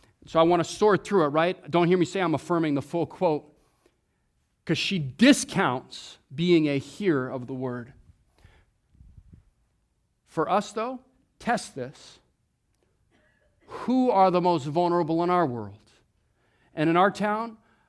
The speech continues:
I'm gonna suggest it's both literal and figurative, widows and orphans. So test this, but here's, here's where we go in our world.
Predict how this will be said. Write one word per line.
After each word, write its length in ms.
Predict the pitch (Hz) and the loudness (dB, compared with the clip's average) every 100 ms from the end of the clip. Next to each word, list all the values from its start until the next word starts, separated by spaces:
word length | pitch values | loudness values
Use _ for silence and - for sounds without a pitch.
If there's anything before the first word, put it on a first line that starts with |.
| _ - | _ -10
I'm 80 | 190 | -6
gonna 120 | 196 | -4
suggest 480 | - 170 180 180 180 | -4 -4 -2 -2 -4
it's 100 | 135 | -6
both 240 | 170 151 | -2 -2
literal 480 | 147 180 202 202 196 | -2 -2 0 -2 -4
and 320 | 175 175 180 175 - | -6 -6 -6 -10 -12
figurative, 540 | - 170 135 123 120 | -6 -4 -2 -6 -8
widows 300 | 139 139 131 | -6 -6 -6
and 100 | 139 | -8
orphans. 640 | 107 - 104 123 _ _ _ _ _ _ | -10 -14 -20 -20 _ _ _ _ _ _
So 160 | - 156 | -6 -4
test 420 | - 269 254 - | 0 0 0 -4
this, 460 | 120 135 - - _ _ _ _ _ _ _ _ _ _ _ _ _ _ _ _ _ | -8 -10 -20 -20 _ _ _ _ _ _ _ _ _ _ _ _ _ _ _ _ _
but 180 | - 151 | 0 0
here's, 380 | 160 208 196 - - _ | 4 2 2 -2 -20 _
here's 380 | - 220 214 165 | -6 -2 -2 0
where 360 | 180 190 180 | 0 2 2
we 220 | 160 160 160 | 2 0 2
go 260 | 165 143 | 2 2
in 80 | 139 | 0
our 160 | 139 135 | 0 -2
world. 360 | 120 107 104 | -6 -8 -14